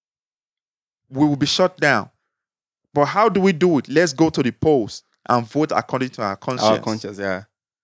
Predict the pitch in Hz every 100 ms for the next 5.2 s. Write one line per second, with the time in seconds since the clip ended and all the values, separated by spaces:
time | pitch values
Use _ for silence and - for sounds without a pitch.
0 | _ _ - 160 226 285 285 208 143 -
1 | 247 302 269 262 294 339 165 107 _ _
2 | _ _ _ _ _ _ _ _ _ _
3 | _ _ _ _ _ _ _ - 220 262
4 | 214 147 127 127 151 151 156 160 233 156
5 | 120 156